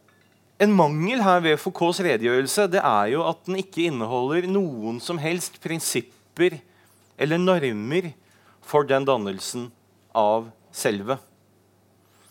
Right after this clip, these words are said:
Tvert imot så avviser han fullstendig at det skulle finnes noe sånt som en allmenn moral, noen praktiske prinsipper med allmenn gyldighet eller lignende. Noe av det nærmeste han kommer er å fremheve livsstilen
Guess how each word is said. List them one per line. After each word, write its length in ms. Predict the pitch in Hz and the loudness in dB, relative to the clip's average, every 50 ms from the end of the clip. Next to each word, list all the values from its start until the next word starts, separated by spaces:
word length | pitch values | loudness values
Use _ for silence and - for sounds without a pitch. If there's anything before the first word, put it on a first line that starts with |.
| _ _ _ _ _ - | _ _ _ _ _ 2
Tvert 220 | 185 190 190 226 220 | 4 4 4 2 2
imot 360 | 202 208 233 254 247 - - | 2 2 0 -2 -4 -6 -4
så 140 | - 208 185 156 | -2 0 2 4
avviser 640 | 135 123 117 117 117 123 139 135 131 - - 160 180 | 6 6 6 4 4 2 0 -2 -2 -4 -4 -6 -6
han 120 | 185 160 | -6 -6
fullstendig 640 | 170 170 156 - - - - 110 104 110 113 123 143 156 | -8 -8 -8 -8 -4 -2 -2 -2 -2 -4 -4 -4 -4 -4
at 80 | 151 | -6
det 80 | 147 135 | -8 -12
skulle 220 | - - 135 139 135 | -12 -8 -8 -8 -6
finnes 320 | - 147 110 107 101 - | -6 -6 -6 -8 -8 -8
noe 120 | 127 123 | -10 -8
sånt 180 | 123 113 101 95 | -8 -8 -10 -8
som 160 | - 110 107 | -8 -8 -8
en 80 | 104 101 - _ - | -8 -10 -14 _ 0
allmenn 320 | 139 139 127 113 113 117 120 | 2 2 2 0 -2 -4 -4
moral, 840 | 131 135 135 131 123 120 117 120 135 143 151 160 170 175 175 170 165 147 - _ _ _ _ _ - - _ - | -2 -2 0 2 2 2 2 2 2 2 2 2 0 -2 -2 -4 -8 -10 -14 _ _ _ _ _ -20 -20 _ -4
noen 200 | 151 139 151 147 - | -4 -4 -4 -4 -2
praktiske 640 | - 127 123 - - - - - 135 - - 151 | 0 0 0 0 -4 -8 -8 -6 -6 -6 -6 -8
prinsipper 800 | 147 143 151 147 - - 147 135 - - - - - 143 147 139 | -6 -6 -6 -6 -4 -4 -4 -4 -4 -8 -14 -14 -10 -8 -6 -4
med 80 | 147 127 | 0 2
allmenn 320 | 131 127 113 104 117 127 135 | 2 2 2 0 -2 -4 -4
gyldighet 480 | 135 131 120 104 98 110 117 127 - 139 | -4 -4 -4 -4 -2 -2 -2 -2 -2 -2
eller 160 | 127 131 139 | 0 0 0
lignende. 480 | 139 131 110 98 90 92 95 110 127 135 - - _ _ _ _ _ _ _ - - - - - - - - - | 0 0 -2 -2 -4 -6 -4 -2 -2 -2 -4 -8 _ _ _ _ _ _ _ -20 -20 -20 -20 -20 -20 -20 -6 0
Noe 140 | 175 175 175 | 2 2 4
av 40 | 185 | 4
det 80 | 196 | 6
nærmeste 420 | 208 202 165 131 127 131 - - 170 | 6 6 4 4 0 -2 0 2 0
han 120 | 175 - | 0 0
kommer 480 | - - 143 135 139 156 185 208 196 185 | 0 0 0 0 2 2 0 2 2 4
er 200 | 147 123 127 139 | 2 2 2 0
å 60 | 135 | -2
fremheve 540 | - 139 123 110 107 107 113 113 131 139 - | -2 -2 -2 -2 0 -2 -2 -2 -2 -2 -2
livsstilen 1040 | - 120 117 113 - - - - - - - - 143 139 131 135 143 185 196 165 | -4 -6 -6 -8 -8 -8 -8 -8 -8 -8 -6 -6 -4 -4 -2 0 2 2 0 0